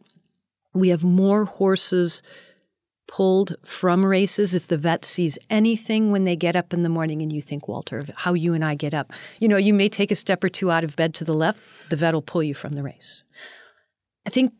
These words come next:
there's an obvious middle ground there. Oscar de la Torre,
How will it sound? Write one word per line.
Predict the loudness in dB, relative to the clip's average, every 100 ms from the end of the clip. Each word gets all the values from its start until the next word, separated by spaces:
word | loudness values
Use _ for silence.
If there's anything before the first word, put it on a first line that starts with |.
| _
there's | 2 4
an | 2 0
obvious | -2 0 0 0 0
middle | 0 0 -2
ground | -4 -4 -4 -8
there. | -10 -16 _ _ -20 -20 _ _ _ _ _ _ _ -2
Oscar | 0 0 0 -2
de | 0 0
la | 0 -2
Torre, | -2 -2 0 -2